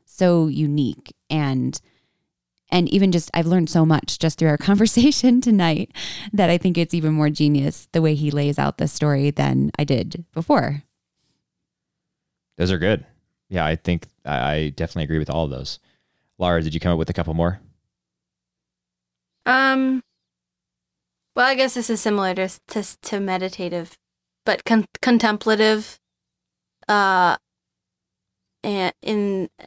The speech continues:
Speaker 3: which, you know, I think it, it, it, it certainly is, um, i-, in, in be-, in, um, in,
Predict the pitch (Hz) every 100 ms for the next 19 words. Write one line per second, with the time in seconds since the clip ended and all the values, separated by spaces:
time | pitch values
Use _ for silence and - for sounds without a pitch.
0 | - 190 190 - - - _ - 190 -
1 | 196 220 190 208 - _ _ _ _ _
2 | _ _ _ _ _ _ _ _ _ 190
3 | - 180 220 214 - 180 226 233 262 247
4 | 240 220 165 202 202 190 - - - 196
5 | 180 175 170 185 - _ _ _ - 233
6 | 262 285 294 - - - _ _ _ 254
7 | 269 277 277 233 254 254 254 262 247 240
8 | 247 247 240 226